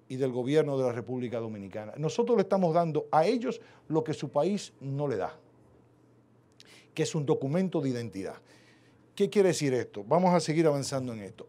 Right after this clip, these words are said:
El Plan Nacional de Regularización, que corresponde a un derecho soberano de cada estado de que los ciudadanos que estén allí ten-, porten un documento.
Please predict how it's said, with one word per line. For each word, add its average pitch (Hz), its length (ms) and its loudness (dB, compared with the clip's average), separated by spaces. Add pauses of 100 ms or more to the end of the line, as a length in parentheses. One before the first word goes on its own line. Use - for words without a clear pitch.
El 180 180 0
Plan 220 320 0
Nacional 185 540 0
de 165 80 2
Regularización, 135 1000 -2 (1120)
que 156 140 -2
corresponde 165 540 4
a 196 40 4
un 185 80 2
derecho 185 300 4
soberano 180 480 6
de 160 80 2
cada 175 200 6
estado 175 340 6
de 151 120 0
que 147 240 -2 (340)
los 151 280 -2
ciudadanos 170 440 8
que 180 100 2
estén 170 240 0
allí 165 220 0 (300)
ten-, 190 180 0
porten 185 500 4
un 165 100 0
documento. 113 640 -4